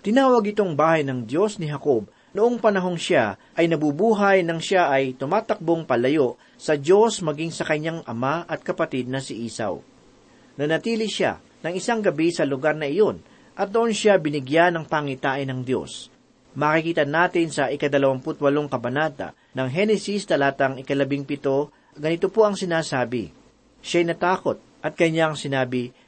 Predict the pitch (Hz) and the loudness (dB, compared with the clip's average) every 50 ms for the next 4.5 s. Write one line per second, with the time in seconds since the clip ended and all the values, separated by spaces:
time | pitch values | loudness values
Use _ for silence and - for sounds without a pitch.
0 | _ - 160 - 185 196 247 262 247 - 208 196 208 208 208 196 196 214 214 - | _ -4 -2 0 2 2 4 2 2 2 2 4 4 4 4 4 2 0 0 0
1 | 170 156 151 147 143 156 170 175 175 180 175 165 165 - 202 147 92 - _ _ | -4 -4 -2 -2 0 0 0 0 0 -4 -6 -4 -4 -4 -4 -4 -4 -8 _ _
2 | _ _ - 185 190 - 247 240 226 208 202 196 190 180 170 151 170 170 170 - | _ _ -8 -2 0 0 2 4 4 6 6 4 4 2 2 2 2 2 2 2
3 | 175 165 156 156 165 - 135 131 127 120 131 151 180 175 180 190 190 180 175 170 | -2 -2 0 0 -2 -2 -4 -6 -4 0 0 2 2 2 0 -2 -2 -2 -4 -4
4 | 165 196 180 127 95 - - - - | -2 -2 0 -2 -2 -6 -12 -14 -16